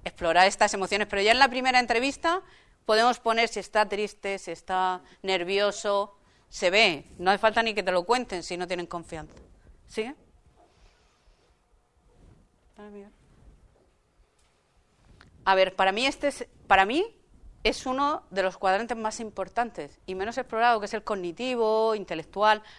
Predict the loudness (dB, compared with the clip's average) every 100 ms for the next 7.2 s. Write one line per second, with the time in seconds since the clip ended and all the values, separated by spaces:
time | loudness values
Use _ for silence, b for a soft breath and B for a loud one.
0 | B 4 6 6 4 0 -2 -2 2 6
1 | 8 6 4 0 4 4 4 -2 b b
2 | b b -6 -2 2 4 4 2 -2 -6
3 | -6 0 2 2 -2 -6 -4 4 4 4
4 | -2 -6 4 8 8 8 -4 -6 -4 0
5 | 0 0 -4 0 0 0 -2 -2 -2 -6
6 | -2 4 6 6 4 2 -2 -2 0 0
7 | -2 -6